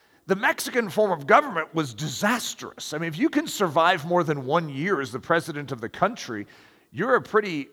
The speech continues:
uh, hardy character because you'll, you're likely gonna get assassinated, right? So, I mean, you can admit that Wilson is seeing something that is incorrect, but it's not his position as president of the United States to meddle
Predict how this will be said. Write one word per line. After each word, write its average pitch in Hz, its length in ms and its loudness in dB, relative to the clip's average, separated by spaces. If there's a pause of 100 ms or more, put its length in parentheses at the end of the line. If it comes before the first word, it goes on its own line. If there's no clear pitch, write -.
uh, 117 400 2
hardy 165 340 0
character 170 540 -2
because 135 340 -4
you'll, 151 220 -4
you're 147 220 -2
likely 202 360 2
gonna 175 160 -2
get 151 140 -4
assassinated, 143 680 -4 (500)
right? 233 260 2
So, 226 320 2
I 214 60 4
mean, 214 180 0
you 269 140 -2
can 320 160 0
admit 190 680 2
that 156 160 -10
Wilson 190 480 6
is 139 140 -2
seeing 226 460 -4
something 151 400 -2
that 139 80 -8
is 131 120 -6
incorrect, 151 600 -2 (340)
but 196 120 4
it's 190 180 0
not 220 340 6
his 214 360 0
position 165 600 -4
as 147 120 -8
president 170 380 2
of 147 60 -8
the 143 60 -8
United 139 280 0
States 185 320 0
to - 120 -6
meddle 147 480 0